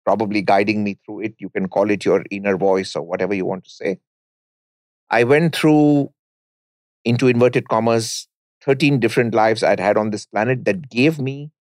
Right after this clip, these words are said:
a logical sequence to where I was right now in my life. And I, that went on for about two hours, or two and a half hours. And then when I came out,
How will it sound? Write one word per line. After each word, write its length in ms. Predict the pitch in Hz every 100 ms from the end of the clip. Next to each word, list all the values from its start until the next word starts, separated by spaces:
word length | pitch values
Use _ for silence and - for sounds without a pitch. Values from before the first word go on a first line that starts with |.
| _ _ _ -
a 320 | 110 110 - -
logical 1400 | 101 113 123 135 139 123 135 147 - - 160 147 147
sequence 920 | 135 - - 147 - - 117 131 - -
to 100 | 107
where 260 | 107 113
I 120 | 107
was 340 | 101 107 107 -
right 220 | 104 101
now 200 | 101 98
in 100 | 98
my 140 | 95 92
life. 360 | 104 65 - _ _ _ _ _ _ _ _ _ _ -
And 400 | 104 104 101 104 _ -
I, 80 | 110
that 220 | 98 101
went 180 | 117 127
on 140 | 120 120
for 80 |
about 280 | 113 101 104
two 160 | 131 120
hours, 540 | 113 127 143 - - -
or 40 | -
two 120 | 107
and 80 | 101
a 40 |
half 180 | 98 101
hours. 340 | 107 117 123
And 180 | 90 98
then 120 | 101
when 140 | 104 104
I 80 |
came 260 | 104 170 202
out, 300 | 160 180 -